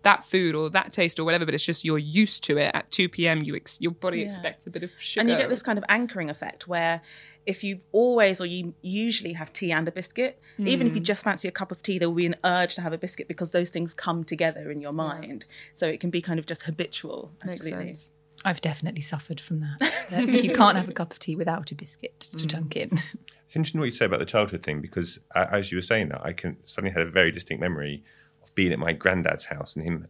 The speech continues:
Speaker 4: having that classic biscuit tin, and it was always filled with bourbons and cus-, custard creams.
Speaker 1: Right.
Speaker 4: And I remember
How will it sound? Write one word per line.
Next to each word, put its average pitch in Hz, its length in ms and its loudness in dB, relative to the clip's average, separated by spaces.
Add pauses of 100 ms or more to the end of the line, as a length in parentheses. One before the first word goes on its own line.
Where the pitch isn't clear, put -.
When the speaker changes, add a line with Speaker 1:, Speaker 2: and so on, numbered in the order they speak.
(120)
Speaker 4:
having 87 240 0
that - 220 -8
classic - 360 -10
biscuit - 320 -8
tin, 67 360 -12 (440)
and 98 100 0
it 85 40 0
was 87 140 -4
always 82 260 0
filled 78 220 -2
with 82 100 -8
bourbons 78 340 -2
and 85 80 -12
cus-, - 200 -16
custard - 320 -14
creams. - 440 -6
Speaker 1:
Right. 170 480 -4
Speaker 4:
And 90 480 4
I 98 120 4
remember 90 400 2